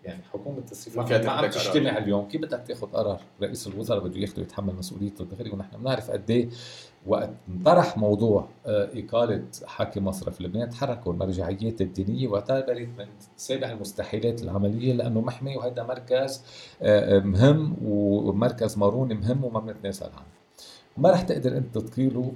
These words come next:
Speaker 1: بسهولة ب-، ومع مجلس وزراء عم بيصرف أعمال. بتستعمل المادة عشرين اللي بتقول تضارب المصالح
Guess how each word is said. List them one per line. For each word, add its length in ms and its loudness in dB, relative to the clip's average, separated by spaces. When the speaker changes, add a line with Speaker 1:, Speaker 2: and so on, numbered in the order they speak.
Speaker 1:
بسهولة 640 -4
ب-، 420 -12
ومع 220 0
مجلس 440 0
وزراء 340 0
عم 80 -6
بيصرف 440 -8
أعمال. 160 -18
بتستعمل 440 2
المادة 380 2
عشرين 360 -6
اللي 180 -2
بتقول 300 -8
تضارب 360 0
المصالح 440 -6